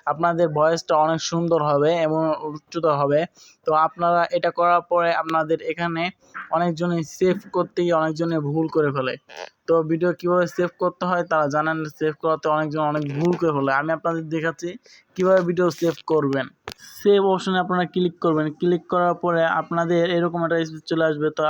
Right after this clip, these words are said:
আসার পরে আপনারা প্রথমেতে আপনারা একটা ইচ্ছা মতো নাম দিয়ে দিবেন। তো আমি আমার মতন একটা নাম দিয়ে দিচ্ছি, এখানে দিয়ে দিচ্ছি কিং। আমি এখানে আমার একটা নাম দিয়ে দিলাম, এখানে নাম দিয়ে দেবো কিং। তো কিং নাম দেওয়ার পরে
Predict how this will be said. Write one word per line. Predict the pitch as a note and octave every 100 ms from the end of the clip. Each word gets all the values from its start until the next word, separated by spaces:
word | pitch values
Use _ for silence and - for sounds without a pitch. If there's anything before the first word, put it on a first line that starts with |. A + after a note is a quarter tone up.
| D#3+
আসার | E3 E3+
পরে | E3 E3+
আপনারা | D3+ - E3+ E3 E3
প্রথমেতে | E3 D#3+ E3 D#3+ E3+ D#3+
আপনারা | D#3+ E3 D#3+ D#3+
একটা | D#3
ইচ্ছা | D#3+ -
মতো | D#3+ D3+ D#3+ E3 _ - - -
নাম | E3 F3
দিয়ে | E3+ E3+
দিবেন। | D#3+ D#3+ E3+ F3
তো | E3+ D#3+
আমি | E3 F3+
আমার | F#3 F3+
মতন | F3 F3 E3+
একটা | E3 E3
নাম | D#3 D#3+ E3+
দিয়ে | E3 D#3+
দিচ্ছি, | D3 - E3 E3
এখানে | D#3+ D#3 D#3
দিয়ে | D3+ D#3+
দিচ্ছি | E3 D#3+ - - F3 F3+ F#3 _ _ - - _ -
কিং। | G3 F3 C3+ - - _ _
আমি | D#3+ F3 E3 E3
এখানে | E3 F3 F3
আমার | E3 D#3+ D#3+
একটা | D#3 D#3+ D#3
নাম | D#3 D#3+ E3
দিয়ে | E3
দিলাম, | E3 E3+ D#3+
এখানে | D#3+ D#3+
নাম | D#3+
দিয়ে | E3 E3
দেবো | D#3+ F3 -
কিং। | F3+ E3+ C3+ - - _ _ -
তো | E3 D#3+ -
কিং | G3 G3+ F#3+
নাম | F#3 F#3
দেওয়ার | F3+ F3+ F#3
পরে | F3+ F3+ F3